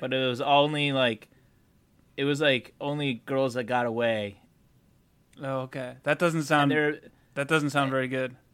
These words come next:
Speaker 1: And they were being fucked by a nameless, faceless dread. <laughs> Like a super handsome face that looked like fucking,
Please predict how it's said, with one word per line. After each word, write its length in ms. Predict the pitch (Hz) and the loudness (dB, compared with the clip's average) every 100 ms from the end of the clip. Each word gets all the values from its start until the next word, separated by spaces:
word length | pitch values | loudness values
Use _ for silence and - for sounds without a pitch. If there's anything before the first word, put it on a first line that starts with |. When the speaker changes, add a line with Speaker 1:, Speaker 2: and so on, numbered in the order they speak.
| _ _ - _ | _ _ -20 _
Speaker 1:
And 140 | 156 | 0
they 80 | 156 | 4
were 80 | 165 | 6
being 220 | 156 151 | 6 2
fucked 360 | 139 160 147 - | 0 2 2 2
by 580 | 135 127 127 123 117 104 _ _ _ _ _ _ _ _ _ _ _ _ _ _ _ _ _ _ _ _ | 2 4 4 2 -2 -8 _ _ _ _ _ _ _ _ _ _ _ _ _ _ _ _ _ _ _ _
a 80 | 135 | -4
nameless, 600 | 135 143 143 147 147 131 | 0 2 2 0 -2 -4
faceless 480 | - 135 131 127 110 | -2 0 0 -6 -12
dread. 420 | - 123 120 110 - | -6 -2 -2 -4 -12
<laughs> 40 | - - - _ _ _ _ _ _ _ _ - 143 _ _ _ _ _ 175 165 - - | -20 -20 -20 _ _ _ _ _ _ _ _ -20 -20 _ _ _ _ _ -14 -14 -18 2
Like 240 | 190 202 | 4 4
a 60 | 202 | 2
super 480 | - 220 220 226 | 0 0 4 2
handsome 460 | 180 180 175 175 180 | 4 4 2 0 -4
face 360 | 147 160 151 160 | 0 2 2 2
that 100 | 160 | 0
looked 240 | 156 151 | 0 2
like 260 | 165 143 - | 2 2 0
fucking, 540 | 156 139 147 139 123 | -2 -2 -2 -4 -6